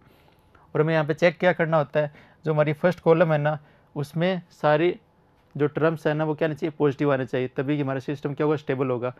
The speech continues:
अगर यहाँ पे साइन चेंज होता है तो इसका मतलब हमारा सिस्टम क्या है, अनस्टेबल है, ठीक है। तो यहाँ पे हमें K की वैल्यू निकालनी है सिस्टम के स्टेबल बने रहने के लिए, ठीक है। तो सबसे पहले लिखनी है हमें S की पावर थ्री की वैल्यू, ठीक है।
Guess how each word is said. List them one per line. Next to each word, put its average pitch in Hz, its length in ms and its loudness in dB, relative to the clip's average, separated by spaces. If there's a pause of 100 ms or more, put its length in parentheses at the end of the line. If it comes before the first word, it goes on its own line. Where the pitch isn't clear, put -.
(340)
अगर 151 240 2
यहाँ 143 300 0
पे 175 180 0 (420)
साइन 165 200 0
चेंज 165 240 -2
होता 160 240 -2
है 160 80 0
तो 147 60 -2
इसका 143 220 -6
मतलब 139 240 -8
हमारा 131 160 -6
सिस्टम 139 340 -6
क्या 156 140 -2
है, 156 120 -8
अनस्टेबल 120 560 -6
है, 127 100 -14 (240)
ठीक 175 160 -6
है। 180 100 -8 (680)
तो 139 160 -2
यहाँ 135 200 -4
पे 160 160 -2
हमें 147 340 -4
K 165 200 0
की 165 120 -4
वैल्यू 156 160 0
निकालनी 147 420 0
है 180 180 -4
सिस्टम 147 320 -6
के 151 100 -4
स्टेबल 147 380 -2
बने 143 200 -2
रहने 127 280 -6
के 127 120 -8
लिए, 113 220 -10 (240)
ठीक 170 140 -6
है। 160 100 -2 (520)
तो 151 60 0
सबसे 156 240 -4
पहले 156 160 0
लिखनी 143 200 -4
है 165 60 -2
हमें 151 180 -4
S 143 80 -8
की 156 120 -6
पावर 156 220 -4 (100)
थ्री 147 160 -2
की 139 140 -6
वैल्यू, 120 300 -4 (180)
ठीक 160 140 -8
है। 160 80 -6